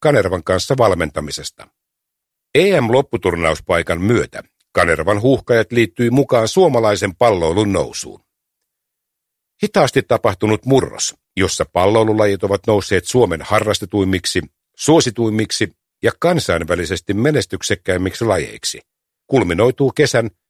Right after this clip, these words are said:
kaksikymmentä kaksikymmentäyksi turnaukseen. Samalla Kanervan nimi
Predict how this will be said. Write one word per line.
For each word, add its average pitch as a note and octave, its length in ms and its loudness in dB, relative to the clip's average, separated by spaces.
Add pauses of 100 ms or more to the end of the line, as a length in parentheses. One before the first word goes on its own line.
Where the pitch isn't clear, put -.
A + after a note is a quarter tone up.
(100)
kaksikymmentä A#2+ 640 -2
kaksikymmentäyksi F#2 880 -2
turnaukseen. C#2+ 800 -8 (1500)
Samalla C#3+ 480 0
Kanervan G#2 540 0
nimi G#2 240 -2